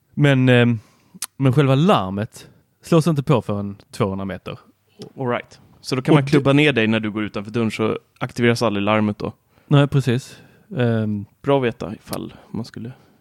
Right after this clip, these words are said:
Speaker 2: Ja.
Speaker 1: Absolut. Jag tror att jag har mer saker, alltså, m-, dyrare saker på mig än i lägenheten. Vi
Speaker 2: <laughs>
Speaker 1: spelar liksom in på en Macbook Pro här från tvåtusen tio. <laughs> Så att, eh, nej.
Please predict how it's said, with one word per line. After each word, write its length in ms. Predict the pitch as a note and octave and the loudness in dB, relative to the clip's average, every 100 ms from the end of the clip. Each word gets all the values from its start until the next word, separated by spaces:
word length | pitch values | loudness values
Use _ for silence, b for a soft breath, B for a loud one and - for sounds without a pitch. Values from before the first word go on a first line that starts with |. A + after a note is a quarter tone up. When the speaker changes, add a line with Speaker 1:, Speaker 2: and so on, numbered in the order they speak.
| - | -16
Speaker 2:
Ja. 140 | - - _ _ _ | -16 -16 _ _ _
Speaker 1:
Absolut. 320 | - C#3 A2+ | -8 -2 0
Jag 100 | A#2 | 2
tror 180 | B2+ C#3 | 4 4
att 100 | B2+ | 4
jag 120 | C3+ | 4
har 80 | B2+ | 4
mer 200 | C3 A2+ | 2 0
saker, 280 | C#3 B2+ C3 B2 - - | -2 -4 -6 -8 -12 -6
alltså, 180 | B2+ A#2 | -2 -2
m-, 340 | A2+ B2+ - - _ _ _ | -2 -6 -8 -12 _ _ _
dyrare 500 | - C3 D#3 D3 A2+ | -6 2 2 2 0
saker 200 | A2+ D#3+ | 0 -2
på 420 | C3 - F3+ A#2 F#2+ | -4 -2 0 0 -2
mig 300 | F#2 G#2 B2 | -4 -6 -4
än 160 | C3+ B2+ | -4 -2
i 220 | C3+ G#2+ | -2 0
lägenheten. 720 | A#2+ A#2 A2+ F#2+ F#2 - C#3+ - _ B B B B G3+ | 2 0 0 -6 -6 -6 -8 -12 _ B B B B -2
Vi 100 | C3+ | 0
Speaker 2:
<laughs> 20 | |
Speaker 1:
spelar 260 | A#2 C#3+ C#3+ | 2 2 4
liksom 280 | C#3+ E3+ | 4 4
in 160 | D#3+ C3 | 4 4
på 100 | C3+ | 2
en 120 | C3 D#3+ | 2 4
Macbook 440 | C#3+ - D3 C3+ | 2 0 -4 -4
Pro 360 | G3 D3 B2+ B2 | 0 2 4 4
här 160 | D#3 | 4
från 160 | B2+ C3 | 4 0
tvåtusen 560 | D3 C#3 D#3+ C#3+ D#3 | 2 2 2 2 0
tio. 480 | C#3+ D#3 C#3+ C3 B2 - | 2 2 2 2 0 0
<laughs> 40 | B C#4+ B B B - - - - - - - _ _ - _ _ _ _ - G#3+ - - - F#3 F#3 _ _ _ B B B B B B B | B -14 B B B -4 -4 -8 -6 -6 -8 -16 _ _ -20 _ _ _ _ -8 -2 -2 -2 -6 -10 -10 _ _ _ B B B B B B B
Så 120 | - | 0
att, 180 | A#2+ - | 0 2
eh, 160 | A#2+ A#2+ | 0 4
nej. 240 | C3 C#3+ | 4 4